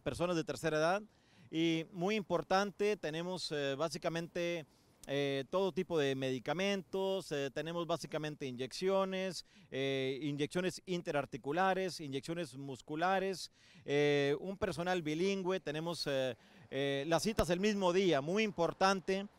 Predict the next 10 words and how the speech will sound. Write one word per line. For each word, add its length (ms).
no 260
van 160
a 60
esperar 340
mucho, 360
el 60
doctor 320
está 180
atendiendo 720
de 380